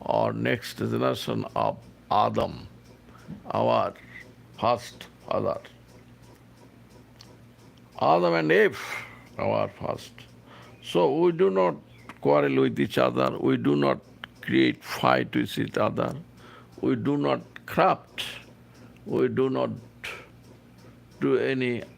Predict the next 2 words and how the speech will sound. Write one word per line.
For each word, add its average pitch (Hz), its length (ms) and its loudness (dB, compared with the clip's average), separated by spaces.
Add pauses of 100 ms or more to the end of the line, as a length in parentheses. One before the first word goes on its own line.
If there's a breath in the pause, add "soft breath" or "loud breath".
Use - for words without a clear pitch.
unjust 120 840 -2 (2750)
deeds. - 680 -2